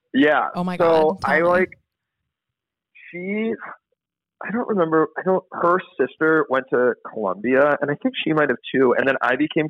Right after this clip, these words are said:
Speaker 1: friends with a girl who knew her and her sister,
Speaker 2: Mm-hmm.
Speaker 1: and I was, like, at a bar with some friends from college, and I remember I was like, I,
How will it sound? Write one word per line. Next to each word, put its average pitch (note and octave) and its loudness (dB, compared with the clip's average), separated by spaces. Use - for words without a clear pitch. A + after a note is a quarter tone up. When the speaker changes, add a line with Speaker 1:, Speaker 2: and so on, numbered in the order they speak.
Speaker 1:
friends A#2+ 0
with B2+ 2
a B2 2
girl A2+ 2
who B2+ -4
knew G2+ -2
her G#2 2
and G#2+ -4
her G#2 -2
sister, F3+ 0
Speaker 2:
Mm-hmm. A3+ -2
Speaker 1:
and G#3+ -2
I - -4
was, D#3+ 2
like, D#3+ 2
at A#2 0
a D#3+ 2
bar A2+ 0
with A2+ -4
some B2 -4
friends G#2+ 0
from A#2 -8
college, G#2+ 2
and C3+ 2
I B2+ 2
remember B2+ 2
I B2 4
was A2 -2
like, G#2+ 0
I, B2 2